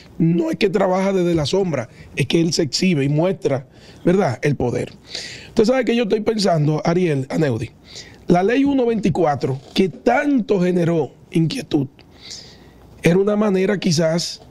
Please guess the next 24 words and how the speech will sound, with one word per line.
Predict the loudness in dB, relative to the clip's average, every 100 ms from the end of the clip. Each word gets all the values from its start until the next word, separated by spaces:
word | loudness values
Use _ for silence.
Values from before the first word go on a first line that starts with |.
| -20 -20 0
promovida | 2 4 2 2 0 -4 -2
precisamente | 0 2 2 0 0 -2
por | 0 0
el | 2
D |
N | 0 0
I, | -2
por | 0
Luis | 0 0
Soto, | -2 -2 -6 -12 -20 -20 -20 -6 0
era | 2
una | 2
manera | 2 0 0 0
quizás | 0 2 0 -2 -8 -18 -20 -20 -20 -2
de | 0 2 0 0 -2 -6 -8 -20 -20 -14 -4
hacerle | 0 0 0 0 0 0 0
entender | -2 -2 0 0 -2 -6 -16 -20 -6 0
a | 2
ellos | 2 -2 -2
que | 0
nosotros | 2 0 0
tenemos | 0 0 0
el |
control. | 0 0 0 -2